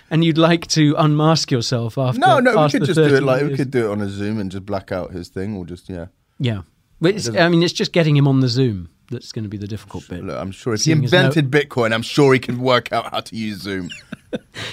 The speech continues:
Speaker 1: Yes, it's more that no one knows who he is and no one knows how to get hold of him. So, yeah, we're gonna do a whole episode on the hunt for Satoshi Nakamoto, possible candidates of who he or she or they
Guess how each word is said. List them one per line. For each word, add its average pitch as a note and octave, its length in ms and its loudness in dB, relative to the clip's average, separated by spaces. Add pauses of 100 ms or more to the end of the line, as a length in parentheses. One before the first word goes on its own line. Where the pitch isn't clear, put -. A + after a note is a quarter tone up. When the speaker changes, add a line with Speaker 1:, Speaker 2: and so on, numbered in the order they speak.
Speaker 1:
Yes, F3 200 0
it's F#3 120 -2
more G#3+ 240 4
that F#3 100 -2
no F3+ 180 4
one E3 160 2
knows D#3 220 4
who D3+ 120 2
he D#3 200 2
is A2 340 -4
and D3 220 2
no C#3+ 140 2
one C#3+ 120 4
knows C3 200 2
how C3+ 100 0
to C3 80 -2
get B2+ 140 -4
hold C3 200 -2
of G2 80 -10
him. F2 200 -14 (160)
So, - 160 0
yeah, D3 160 6
we're C#3+ 120 4
gonna E3 160 4
do D#3 160 4
a D3 40 4
whole F#3+ 240 2
episode G#2+ 500 -4 (100)
on A2+ 440 -4
the B2 80 -6
hunt C3 260 -4
for A#2+ 80 -8
Satoshi A2+ 480 -8
Nakamoto, G#2+ 580 -8
possible B2+ 360 -8
candidates A#2 680 -6
of F#2 120 -10
who B2 220 -2
he B2 360 -6
or G2+ 140 -10
she A#2+ 280 -8
or A#2+ 200 -4
they A#2 400 -4